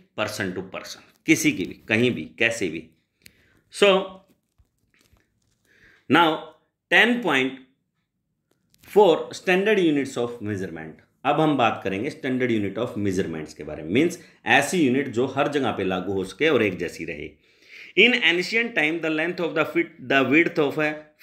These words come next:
finger and the distance of a step were commonly used as the different units of the measurement। होती थी फिंगर्स की विड्थ,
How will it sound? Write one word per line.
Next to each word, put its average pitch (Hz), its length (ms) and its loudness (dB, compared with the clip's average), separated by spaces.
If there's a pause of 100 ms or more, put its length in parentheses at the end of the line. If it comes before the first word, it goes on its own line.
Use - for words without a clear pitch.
finger 156 380 4 (340)
and 165 200 2
the 156 100 2
distance 170 420 -4
of 151 180 0
a 135 80 0
step - 320 0 (440)
were 139 200 0 (120)
commonly 131 500 2
used 120 180 2
as 107 180 2
the 117 160 0
different 156 480 -2 (100)
units 123 260 -4
of 95 200 -6
the 170 160 -2 (140)
measurement। 82 640 -10
होती 123 280 2
थी 160 340 -2 (1000)
फिंगर्स 127 500 2
की 127 200 -2
विड्थ, 123 580 -2